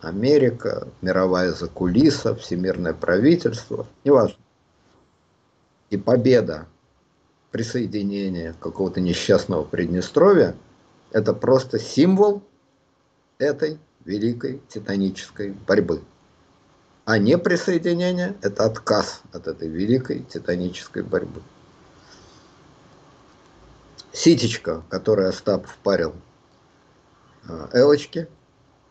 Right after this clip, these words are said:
нужно не для того, чтобы кофе разливать, а для того, чтобы утереть нос в Вандербильдихе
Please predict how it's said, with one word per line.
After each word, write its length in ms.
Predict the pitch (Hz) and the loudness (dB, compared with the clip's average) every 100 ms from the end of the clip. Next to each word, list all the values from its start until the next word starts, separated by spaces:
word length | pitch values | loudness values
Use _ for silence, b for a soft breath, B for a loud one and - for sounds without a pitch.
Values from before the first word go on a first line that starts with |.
| _ _ - | _ _ -4
нужно 320 | 120 135 135 | 0 0 0
не 140 | 120 | 0
для 180 | 101 110 | 0 0
того, 280 | 110 110 123 | 0 0 0
чтобы 300 | 123 107 101 | -2 -6 -4
кофе 320 | - 82 90 | -4 -4 -4
разливать, 500 | 85 82 76 65 - - - - - - - - - - - 175 - _ - - - - - - - - | -8 -8 -8 -8 -12 -20 -20 -20 -20 -20 -20 -20 -20 -20 -20 -20 -20 _ -20 -20 -20 -20 -20 -20 -18 -6
а 100 | 104 | -2
для 160 | 101 | 0
того, 240 | 98 110 147 | 4 4 4
чтобы 280 | - 95 90 | 2 -2 -2
утереть 420 | 87 101 98 101 | 0 2 2 0
нос 240 | 101 85 | -4 -6
в 40 | - | -8
Вандербильдихе 880 | 85 90 87 120 147 151 - 180 | -6 -6 -4 -2 -2 -6 -6 -8